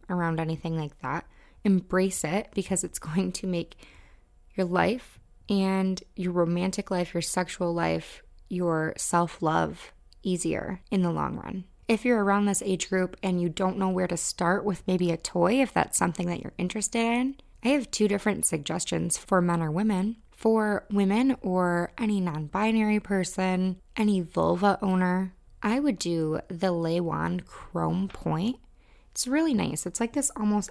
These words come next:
egg shape. It's a little bit heavy, so it's got some sub-, like, substance to it, but it's a silicone tip.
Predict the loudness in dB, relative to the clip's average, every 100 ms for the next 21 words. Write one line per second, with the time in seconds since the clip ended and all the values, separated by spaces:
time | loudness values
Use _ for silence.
0 | -4 -4 -4 -6 -2 0 0 -4 -18 -20
1 | -16 -6 0 4 2 0 -2 -2 0 -2
2 | -2 -6 -6 -2 -2 -2 -2 -2 -4 -6
3 | -8 -10 -6 0 0 0 -4 -4 -6 -4
4 | -4 -6 -14 -20 -4 -2 0 -2 -2 0
5 | 0 2 0 0 -2 -4 -4 -6